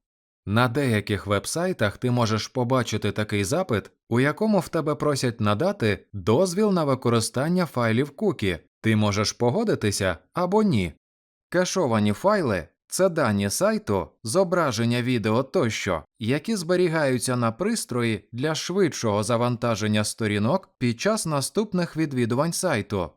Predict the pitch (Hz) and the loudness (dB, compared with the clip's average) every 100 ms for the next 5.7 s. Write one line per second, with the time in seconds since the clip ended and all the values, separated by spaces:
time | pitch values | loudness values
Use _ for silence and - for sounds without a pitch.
0 | _ _ _ 110 107 107 - 220 208 160 | _ _ _ 0 2 2 0 0 0 -2
1 | 156 156 147 120 110 98 98 92 101 165 | -2 -2 2 2 2 0 0 2 2 0
2 | 214 104 87 - _ - 214 196 156 143 | 0 0 -2 -6 _ -2 2 2 2 0
3 | 131 135 120 135 135 226 202 151 135 - | 0 0 2 0 0 -2 0 0 0 0
4 | 127 104 170 202 208 196 185 139 123 123 | 0 2 2 2 2 4 2 2 0 -2
5 | 156 214 156 - 113 95 85 | -2 -2 -2 0 0 0 -2